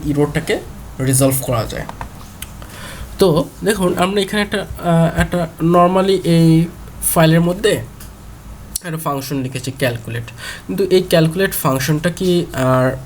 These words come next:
এই যে on plus button clicked, on minus button click, আহ, এই ফাইলগুলো রয়েছে মূলত মেইন উইন্ডো নামক ক্লাসের ফাংশন হিসেবে। তাই আমাদের এই যে ক্যালকুলেট নামক যে ফাংশন তৈরি করলাম, সেইটাকেও আমাদের মেইন উইন্ডো ক্লাসেরই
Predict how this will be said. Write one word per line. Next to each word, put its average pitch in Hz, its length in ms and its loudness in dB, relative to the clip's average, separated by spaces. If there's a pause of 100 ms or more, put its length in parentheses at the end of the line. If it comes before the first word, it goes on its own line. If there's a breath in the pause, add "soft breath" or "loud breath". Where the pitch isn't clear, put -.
এই 135 160 0
যে 135 100 2
on 147 280 4 (140)
plus 156 240 4 (140)
button 147 220 -2 (100)
clicked, 131 380 0 (400 loud breath)
on 139 80 4 (100)
minus 143 280 6
button 156 260 2
click, 131 280 2
আহ, - 400 -6
এই 131 220 6
ফাইলগুলো 180 400 4
রয়েছে 147 240 4
মূলত 139 260 2
মেইন 131 340 4
উইন্ডো 143 220 6
নামক 170 260 0 (140)
ক্লাসের 190 440 2 (580)
ফাংশন 120 320 -4
হিসেবে। 117 360 -4 (400 loud breath)
তাই 135 120 6
আমাদের 139 220 4
এই 143 120 4
যে 139 200 -2
ক্যালকুলেট 170 600 2
নামক 147 200 4
যে 147 80 0
ফাংশন 131 580 2
তৈরি 139 200 4 (100)
করলাম, 120 480 2
সেইটাকেও 127 1160 0
আমাদের 143 320 2
মেইন 127 440 4
উইন্ডো 151 220 2
ক্লাসেরই 127 720 0